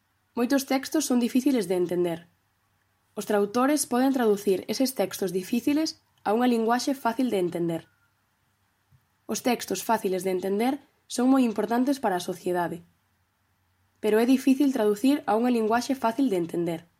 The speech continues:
Os tradutores deben prestar atención a moitas cousas cando traducen a unha linguaxe fácil de entender. Escritores. Os escritores poden escribir directamente nunha linguaxe fácil de entender.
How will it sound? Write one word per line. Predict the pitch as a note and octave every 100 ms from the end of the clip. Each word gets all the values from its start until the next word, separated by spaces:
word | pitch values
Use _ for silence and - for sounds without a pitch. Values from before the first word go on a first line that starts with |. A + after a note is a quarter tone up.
| _ _ _ _ _ _ _ _ _ _ _ _
Os | G#3+
tradutores | A3 G#3+ G#3 B3 C4+ C#4+
deben | A#3 C4+ C4+
prestar | A#3 - G#3+
atención | G3+ G3 F#3+ F#3+ F3
a | G3+
moitas | A3+ G#3+
cousas | - A#3 C4 D4 - _ _
cando | - G#3 G#3
traducen | A3 A3 G#3 F#3
a | G3+
unha | A#3+
linguaxe | G#3+ G#3 B3 C4
fácil | C#4+ A#3 A#3 C4+
de | F#3+
entender. | E3+ F3 E3 D#3+ _ _ _ _ _ _ _ _ _ _ _ _ _ _ _ _ _ _ _ _ _ -
Escritores. | G#3 G3+ G3+ G3+ F3+ E3+ _ _ _ _ _ _ _ _ _ _ _ _ _ _ -
Os | G#3+
escritores | A3+ A#3 A3+ B3 D4+ -
poden | B3 C4+ C4
escribir | C4 G#3+ G3 F#3
directamente | G3 G#3 A#3 A3+ B3 C4 D4 -
nunha | A#3 B3
linguaxe | A#3+ A3+ A#3+ B3 C4+
fácil | A#3 A3+ B3+
de | G#3
entender. | F3 F3 F3 E3+